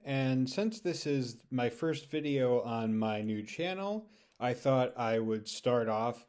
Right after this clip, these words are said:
by introducing myself and telling you guys what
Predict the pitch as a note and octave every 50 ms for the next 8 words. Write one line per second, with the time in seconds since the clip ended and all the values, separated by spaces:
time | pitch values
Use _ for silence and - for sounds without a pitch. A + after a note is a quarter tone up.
0 | _ - A#2 A2 A2 A2 G#2+ G#2+ G#2+ G#2+ G2+ C3 C#3+ C3+ A#2+ A#2 C3 D#3 D#3+ -
1 | - D#3+ D#3 D3+ D3+ D3+ C#3 - - D#3 D3+ D#3 E3 E3 E3 - - _ _ -
2 | - - _ _ _ _ - C3 B2 A#2+ A#2 A2+ A2+ A2+ A2 A2 A2 A2 A2 G#2+
3 | - - - - _ _ _ _ _ _ _ _ _ _ - - - D3+ D3+ D3+
4 | D3+ D3 D3 C#3+ C#3+ C#3 C3+ C3+ C3+ C3 C#3 C3 C3 B2+ B2+ C3 B2+ A#2 A2+ A2
5 | A#2 B2 B2+ B2+ A#2+ - -